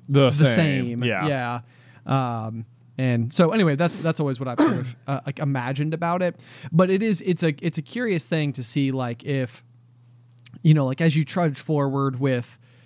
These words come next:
Speaker 2: the world as we know it and, like, the way that we all interact with one another, and if, like,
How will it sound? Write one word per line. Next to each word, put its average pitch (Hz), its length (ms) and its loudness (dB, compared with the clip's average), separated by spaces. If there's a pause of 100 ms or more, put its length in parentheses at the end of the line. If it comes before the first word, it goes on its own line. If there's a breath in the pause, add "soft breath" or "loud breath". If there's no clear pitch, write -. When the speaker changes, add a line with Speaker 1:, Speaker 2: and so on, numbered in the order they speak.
(300 soft breath)
Speaker 2:
the 170 120 4
world 165 380 4
as 147 140 2
we 151 120 4
know 135 300 2
it 131 120 -2
and, 139 80 -6
like, 131 160 -4
the 143 80 -2
way 143 220 0
that 139 100 -2
we 135 160 -2
all 127 220 -2
interact 131 500 -4
with 139 160 -8
one 139 120 4
another, 127 420 0
and 127 80 -6
if, 127 160 -10
like, 131 180 -6